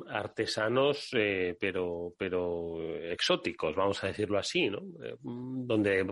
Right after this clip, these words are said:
vamos, me atrevo a decir que el noventa y cinco por ciento son importados de diferentes países, pues, de, de, de Asia, ¿no? Porque son, bueno, pues, productos de, de decoración, de meditación, un poco, eh, étnicos, ¿no?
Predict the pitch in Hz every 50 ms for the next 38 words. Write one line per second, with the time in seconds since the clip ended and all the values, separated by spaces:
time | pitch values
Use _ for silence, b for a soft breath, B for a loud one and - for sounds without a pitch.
0 | - - 107 - _ - - - - 110 110 101 90 98 98 90 90 95 113 113
1 | 107 - - 123 104 - - 113 107 104 - 143 127 110 107 101 101 98 - 101
2 | 95 - 117 107 113 104 113 107 - 123 120 107 92 - 123 120 - - B B
3 | B B B B B B B - - 123 110 110 110 110 107 101 92 - 101 98
4 | - 165 180 160 120 101 87 - 101 95 98 85 98 95 98 87 104 87 - -
5 | 95 95 90 - - - - - 107 90 80 78 80 78 73 71 71 71 71 69
6 | 71 73 71 69 69 69 71 78 76 76 87 104 - - - - 80 78 95 127
7 | 151 151 - 92 80 78 - - 92 87 92 113 117 98 - - - - 90 85
8 | 87 87 - - 87 - - - - _ - 78 76 76 76 73 71 71 - _
9 | B B B B B B B B - 95 85 82 - - 80 - - - - 131
10 | 139 135 127 127 131 127 110 104 92 92 87 85 87 85 - 80 - - 127 127
11 | 123 120 120 120 120 110 - 110 104 - 117 113 107 104 98 95 90 98 104 -
12 | 113 101 95 - - 139 - - 107 92 87 - - 90 82 95 117 151 -